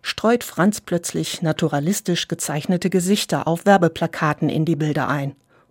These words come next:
Und es wird klar, der simple Strich ist Absicht.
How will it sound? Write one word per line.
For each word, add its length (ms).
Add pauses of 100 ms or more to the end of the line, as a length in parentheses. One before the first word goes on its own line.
Und 160
es 180
wird 180
klar, 320 (480)
der 80
simple 320
Strich 460 (120)
ist 240
Absicht. 520